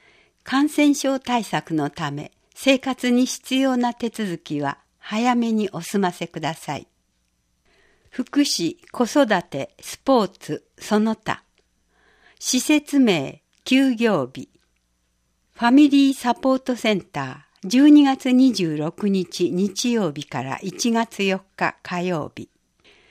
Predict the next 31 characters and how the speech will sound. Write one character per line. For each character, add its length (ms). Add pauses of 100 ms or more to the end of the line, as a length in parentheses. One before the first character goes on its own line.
(320)
デ 160
ジ 120
タ 160
ル 200
リ 100
サ 220
ー 60
チ 180
パ 180
ー 60
ク 120
セ 200
ン 100
タ 420 (400)
ー、 60
瀬 160
戸 140
っ 180
子 200
フ 40
ァ 160
ミ 160
リ 220
ー 40
交 280
流 180
館。 340 (720)
い 140
ず 160
れ 140
も 300